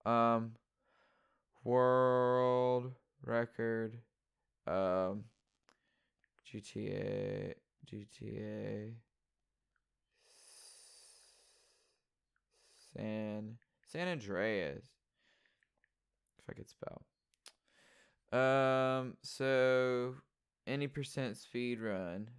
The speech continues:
s-, fifteen minutes. Um, four hours. Yeah, three minutes and forty-seven seconds. That sounds about right.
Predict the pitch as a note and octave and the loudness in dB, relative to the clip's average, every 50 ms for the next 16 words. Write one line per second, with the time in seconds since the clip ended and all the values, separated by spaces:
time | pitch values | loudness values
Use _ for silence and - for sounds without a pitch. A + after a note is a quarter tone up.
0 | - _ _ - - - - - - - B2 B2+ B2 - - - B2 A#2+ A2+ A2 | -20 _ _ -20 -18 -18 -18 -18 -10 -6 -6 -6 -6 -8 -8 -6 -6 -4 -4 -6
1 | G#2+ G2+ G2+ G#2 G#2 G2 D#2+ _ _ _ - - - _ _ _ _ _ _ _ | -6 -6 -6 -6 -8 -10 -12 _ _ _ -20 -20 -20 _ _ _ _ _ _ _
2 | _ _ _ _ _ _ _ _ _ _ _ _ _ _ _ _ _ _ _ _ | _ _ _ _ _ _ _ _ _ _ _ _ _ _ _ _ _ _ _ _
3 | - G#2+ A2 G#2+ G#2 G#2 G#2 G#2 G2+ G2+ G2+ G2+ G2+ G2+ G2+ G#2 G#2+ A2+ - _ | -4 -2 0 0 0 0 0 0 0 -2 -2 -2 -2 -2 -4 -6 -8 -12 -16 _
4 | _ _ _ _ _ _ _ _ _ _ _ _ _ _ _ _ _ _ - - | _ _ _ _ _ _ _ _ _ _ _ _ _ _ _ _ _ _ -6 -2
5 | A#2 B2 C3+ C#3 B2+ F#2 A#1 D2 G2 A2+ B2 B2 A#2 G#2 F2+ F2 F2+ F#2 G2 G#2+ | 0 2 4 4 4 2 2 4 4 6 6 6 4 4 2 0 -2 -4 -6 -8
6 | A#2+ - - - - _ _ _ _ _ _ _ _ _ _ _ _ _ _ _ | -10 -16 -20 -20 -20 _ _ _ _ _ _ _ _ _ _ _ _ _ _ _
7 | _ _ _ _ _ _ - F#3 F3+ C#3 A#2 - - - - E3 F3+ F#3 F#3 F#3 | _ _ _ _ _ _ -4 0 0 0 0 -2 -6 -2 0 2 2 4 4 4
8 | F3+ F3+ F3 - D#3+ C3+ - D#3 D#3 D#3 D#3 D#3 C#3+ - D#3 D3 C#3 C#3 B2+ A#2+ | 4 4 2 -2 -8 -6 0 2 4 4 4 2 0 2 2 2 2 2 -4 -4
9 | - G#2+ G2+ A2 - - G#2 G2+ - - B2+ A#2+ A#2 - B2 G#2 F#2 G2+ - - | -4 -4 -4 -4 -6 -8 -10 -10 -2 0 0 0 0 0 -2 -2 -2 -4 -8 -4
10 | - F#2 C#2 G#1+ C2 F2+ G2+ G2+ G2+ - | 0 0 0 2 2 2 4 4 2 0